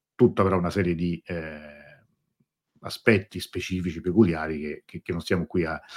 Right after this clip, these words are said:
a, a raccontare, ma che, che sicuramente sono, sono interessanti, che, che sicuramente quello che ci stai dicendo questa sera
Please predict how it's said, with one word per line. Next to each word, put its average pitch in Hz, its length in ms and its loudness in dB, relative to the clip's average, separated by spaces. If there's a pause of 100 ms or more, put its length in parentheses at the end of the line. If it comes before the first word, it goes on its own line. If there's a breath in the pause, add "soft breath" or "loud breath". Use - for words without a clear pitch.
(320 loud breath)
a, 104 220 2
a 110 100 2
raccontare, 123 520 8
ma 95 160 4
che, 90 200 0
che - 120 -4
sicuramente 101 500 2
sono, 85 280 0
sono 95 180 -2
interessanti, 87 640 -2
che, 82 320 -2
che 92 160 -2
sicuramente 104 480 6
quello 90 160 4
che 87 140 0
ci - 160 -12
stai 92 200 2
dicendo 87 360 0
questa 85 240 -4
sera 87 260 0